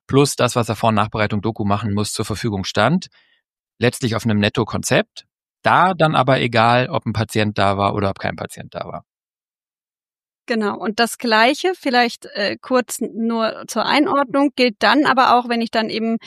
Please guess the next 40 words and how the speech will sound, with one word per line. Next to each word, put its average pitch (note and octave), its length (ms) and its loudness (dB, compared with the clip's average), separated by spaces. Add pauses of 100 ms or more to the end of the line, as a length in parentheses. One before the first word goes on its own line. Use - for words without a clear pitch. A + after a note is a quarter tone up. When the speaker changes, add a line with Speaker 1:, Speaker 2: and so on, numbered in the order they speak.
(220)
Speaker 2:
in B3 120 2
Relation A3+ 500 2
setzen A3 380 -2
will, G#3 160 -2
was G3+ 160 -2
kostet - 300 0
mich F3+ 140 -2
der F#3 100 -4
Mitarbeiter F#3 500 -2
pro G#3 180 -8
Stunde, G#3 380 -2 (140)
ne? B3+ 180 0 (280)
Das A3 120 -2
würde A#3 140 -2
ich - 100 -6
bei G#3 80 4
den G3 140 0
Leistungserbringern A3+ 920 0
dann G3 180 2
ebenfalls G#3 460 -2
die G3+ 100 -10
Behandlungszeit G#3+ 760 0
nehmen B3 320 2 (480)
und A3+ 160 -2
eben A3 180 0
nicht A3 300 0
die G3 280 -2
Gesamtarbeitszeit, F3 840 -2
ne? C4+ 100 2
Also G#3 200 -2
auch G3 180 -4
da A3 240 4
dann A3 240 0
wirklich G#3+ 280 -8
abgezogen F#3+ 540 -8
Urlaub, F#3+ 280 -6
Feiertage, G3 500 -10
Krankheit - 400 -8
und F#3 100 -10
Fortbildung. C#4 540 -2